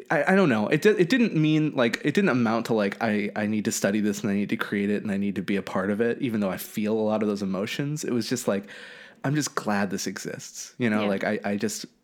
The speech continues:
Speaker 1: watched it and felt grateful that somebody had put the time and effort into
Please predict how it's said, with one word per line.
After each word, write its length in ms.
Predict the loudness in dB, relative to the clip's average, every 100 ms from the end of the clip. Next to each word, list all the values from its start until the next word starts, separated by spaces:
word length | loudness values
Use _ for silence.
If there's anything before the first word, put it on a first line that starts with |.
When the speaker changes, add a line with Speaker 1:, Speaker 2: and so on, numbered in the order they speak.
| _ 0
Speaker 1:
watched 380 | 0 2 2
it 120 | 0 2
and 220 | -4 -2
felt 400 | -2 0 -2 -8 _ _ _ _ -4 -4
grateful 580 | -4 -6 -8 -8 -10 _ -6
that 400 | -4 -2 -2 -4 -8 -14
somebody 440 | -6 -2 -2 -4 -6
had 80 | -6 -8
put 80 | -8
the 20 | -8 -8
time 140 | -6
and 80 | -8 -8
effort 180 | -8 -8
into 120 | -8